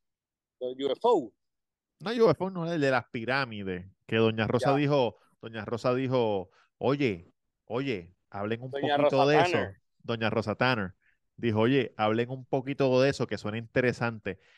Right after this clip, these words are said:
Speaker 2: Doña Rosa, le voy a decir esto. A
Speaker 1: Escucha bien.
Speaker 2: Rosa y a todo, y a toda la matrícula. Todavía
Speaker 1: Sí.
Speaker 2: no me he empapado en el tema.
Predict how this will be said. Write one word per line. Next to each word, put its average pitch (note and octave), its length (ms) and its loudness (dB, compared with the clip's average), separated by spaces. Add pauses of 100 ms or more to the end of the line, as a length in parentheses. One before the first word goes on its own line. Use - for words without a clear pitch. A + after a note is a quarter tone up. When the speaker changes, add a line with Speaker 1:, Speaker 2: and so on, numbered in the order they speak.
(400)
Speaker 2:
Doña D#3+ 280 0
Rosa, G#3+ 240 2
le F3+ 100 4
voy E3 160 0
a F#3+ 80 2
decir G3+ 340 -2
esto. A#2 480 -4 (420)
A C3+ 240 4
Speaker 1:
Escucha G3+ 220 6
bien. G3+ 180 4
Speaker 2:
Rosa B3 400 0 (320)
y C3+ 160 -6
a D3 160 0
todo, F3+ 580 -4
y D#3 160 -6
a C#3+ 120 0
toda D3+ 260 -4
la E3 140 -6
matrícula. A#2+ 800 -6 (1800)
Todavía F#3 460 6
Speaker 1:
Sí. - 60 2
Speaker 2:
no A#3+ 460 2
me G3+ 200 -6
he - 40 -2
empapado G3 480 -2
en F#3+ 60 -6
el E3 160 -6
tema. A2+ 400 -4